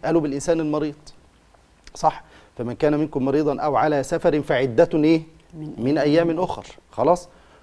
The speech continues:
Speaker 1: واللي قال إطعام، قال: "لأ، لأن إحنا بنقول كما قال الله: 'وعلى الذين يطيقونه فدية طعام إيه؟ طعام مسكين.'" فهي تقضي البتاع ده، تطعم.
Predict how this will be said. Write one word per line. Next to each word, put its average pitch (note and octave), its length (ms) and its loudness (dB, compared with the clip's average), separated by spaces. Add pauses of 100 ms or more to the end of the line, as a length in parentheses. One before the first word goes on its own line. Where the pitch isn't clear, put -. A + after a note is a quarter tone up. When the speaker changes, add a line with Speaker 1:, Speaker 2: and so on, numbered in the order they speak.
(400)
Speaker 1:
واللي C#3+ 280 0
قال G#3+ 240 4
إطعام، F#3 500 4
قال: G#3+ 180 2
"لأ، A3+ 160 6
لأن F3+ 320 0
إحنا E3 220 -4
بنقول D#3+ 580 -2
كما C#3+ 200 2
قال F3 280 2
الله: E3+ 360 6
'وعلى D#3 300 6
الذين D3+ 360 2
يطيقونه D#3+ 640 0
فدية C#3+ 500 -2 (260)
طعام D3+ 480 6
إيه؟ D3 300 2 (360)
طعام D3 420 2
مسكين.'" F#3 420 -6 (140)
فهي D#3 400 0
تقضي D#3+ 440 0
البتاع C#3 320 4
ده، E3+ 140 4
تطعم. F3 380 2